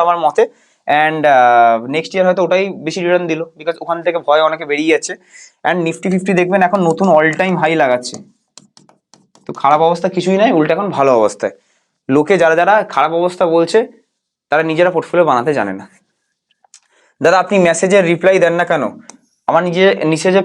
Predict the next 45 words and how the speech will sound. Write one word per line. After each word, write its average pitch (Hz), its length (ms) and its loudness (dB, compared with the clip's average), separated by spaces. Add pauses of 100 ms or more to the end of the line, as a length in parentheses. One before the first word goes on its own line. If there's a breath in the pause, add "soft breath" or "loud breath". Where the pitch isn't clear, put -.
পার্সোনাল 175 360 0
নাম্বার 165 240 0
আছে 165 160 -6
সেভেন 156 220 2
ডাবল 165 220 2
জিরো 175 160 4
থ্রি 170 160 -10
সিক্স 180 160 -10
এইট 151 120 -2
ফোর 165 160 2
এইট 151 140 -6
সিক্স 170 160 -8
থ্রি, 220 160 0
এটাই 170 200 2
অনেকে 165 220 0 (420 loud breath)
ডিরেক্টলি 180 400 0
মেসেজ 175 280 -2
করেন, 170 160 2 (380 loud breath)
সময় 180 320 2
এক, - 80 -6 (220)
এক, 160 60 -6 (200)
actually - 340 -2
সময় 180 260 2
হয় 165 140 0
না, 175 40 2 (160)
অনেকে 185 300 0 (200)
ভিডিও 175 240 2
দেখে 185 160 0 (260)
একবারে, 170 300 -2 (480 loud breath)
আহ, 127 320 2
মেসেজ 160 260 -4
করে, 190 120 2 (100)
সময় 165 260 0
হয় 160 140 0
না। 190 60 -8 (400 soft breath)
ওই 190 80 4 (120)
ফোন 165 220 0
নাম্বারটা 180 280 0 (100)
দেওয়া, 160 180 4 (220)
just 170 200 -2 (120)
ডিরেক্টলি 175 340 0 (200)
কলে 151 260 4
পেয়ে 165 160 2
যাবেন 170 220 0
আমাকে, 165 160 0